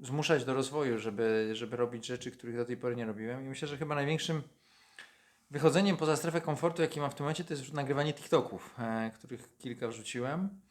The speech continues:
Mm, zresztą za moment będę nagrywał kolejnego. Mm, ale myślę też, że, em, że samo to, co robię tutaj, am, z tym, jak dużo pos-, jak dużo więcej postanowiłem czasu zaangażować w rozwój tego projektu związanego z YouTube'em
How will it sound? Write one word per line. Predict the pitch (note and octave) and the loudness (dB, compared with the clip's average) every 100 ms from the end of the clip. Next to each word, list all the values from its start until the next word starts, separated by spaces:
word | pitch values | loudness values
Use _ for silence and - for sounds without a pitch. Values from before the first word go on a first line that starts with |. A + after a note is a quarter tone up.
| _ - _ _ _ - | _ -20 _ _ _ -14
Mm, | B2+ B2 A#2 A#2 A#2 | -6 -2 -2 -2 -2
zresztą | A#2+ A#2+ A#2+ A2+ | -2 -2 -2 0
za | A2+ | 0
moment | A#2 A2+ A2 | 0 2 2
będę | G#2+ A#2 | 0 -2
nagrywał | A2+ A2+ A#2 A2+ | -4 -2 -4 -4
kolejnego. | A2+ A2 D#3 E3 C3+ C3+ - _ _ _ _ _ - | -2 -2 -2 -2 -2 -4 -10 _ _ _ _ _ -6
Mm, | C3+ C3 C3 - | -2 -2 -2 -2
ale | C3 D3+ | 0 2
myślę | E3 E3+ E3+ F3+ | 2 2 -2 -4
też, | E3 D3+ | -2 -2
że, | D3+ D#3+ D#3+ D#3 D3 C#3 D3 | 0 4 6 4 0 -4 -6
em, | D3 D3 D3 C#3+ C3+ C3 | -6 -8 -10 -12 -12 -8
że | C#3+ | -6
samo | C3+ D#3+ D#3+ | -4 -2 -2
to, | D3+ D3+ | -4 -6
co | - | -2
robię | D#3 D3 D3 | -2 0 -2
tutaj, | D3 D3+ D3+ D3 C#3 - - - - - - | -4 -2 2 2 0 -6 -20 -20 -20 -20 -14
am, | - B2+ B2 B2 B2 B2 B2 B2 B2 | 0 4 6 8 6 4 2 -2 -2
z | B2 - | -6 -6
tym, | C3 | -4
jak | B2+ B2+ | -4 -4
dużo | C#3+ D3 | -2 -2
pos-, | C#3+ C#3 - | -2 -8 -4
jak | C#3 C3 | 0 0
dużo | C3+ C#3 | 2 2
więcej | C#3 F3+ E3 | 4 4 2
postanowiłem | C3 - B2 B2 | -2 -4 -2 -2
czasu | A#2+ C3 C3+ | -2 -4 -4
zaangażować | C3 B2+ B2 A#2+ C#3 C3 A#2 - - | 0 0 2 0 0 0 -2 -4 -6
w | A#2+ A#2+ | -8 -2
rozwój | B2+ B2 C3 B2 | -2 0 -2 0
tego | B2 A2+ | 2 2
projektu | A#2 B2+ B2+ C3 - | 0 2 2 0 -6
związanego | A#2 A#2 A2+ A2 A2+ | -6 -4 -4 -4 -4
z | |
YouTube'em | A2 G#2+ D#3 C3+ A#2 A2+ | -4 -4 2 4 4 2